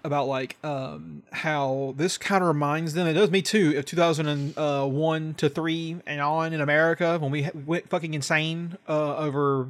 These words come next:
uh, nine eleven. And I'm just worried that that's what we're gonna, we're gonna do the same thing here. We're gonna build Russia and Putin up into this giant threat, and then somebody will do something stupid. Next thing you know, there's nukes are in the air.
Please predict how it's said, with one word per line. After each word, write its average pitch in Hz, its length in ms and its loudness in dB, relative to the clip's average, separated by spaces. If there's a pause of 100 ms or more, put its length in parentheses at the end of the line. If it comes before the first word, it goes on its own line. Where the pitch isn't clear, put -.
uh, 147 220 -2 (140)
nine 151 260 -4
eleven. 165 440 -2 (640)
And 156 120 2
I'm 151 80 2
just 170 120 0
worried 165 540 6 (320)
that 165 100 4
that's 190 200 0
what 185 100 -6
we're 185 160 4
gonna, 190 140 0
we're 175 80 -2
gonna 202 120 8
do 180 60 0
the 175 60 4
same 190 100 2
thing 175 140 0
here. 160 160 4
We're 139 80 4
gonna 156 120 4
build 180 420 8
Russia 185 340 6
and 160 160 2
Putin 185 280 4
up 170 120 -2
into 160 120 2
this 151 140 0
giant 165 480 2
threat, 170 340 4
and 147 100 -2
then 143 180 0
somebody 214 340 6
will 208 80 10
do 208 80 4
something 208 200 -4
stupid. 151 500 0
Next 151 160 -2
thing 190 140 2
you 220 60 2
know, 151 360 4 (380)
there's 147 140 0
nukes 170 300 0
are 180 80 4
in 180 80 2
the 180 160 4
air. 135 360 0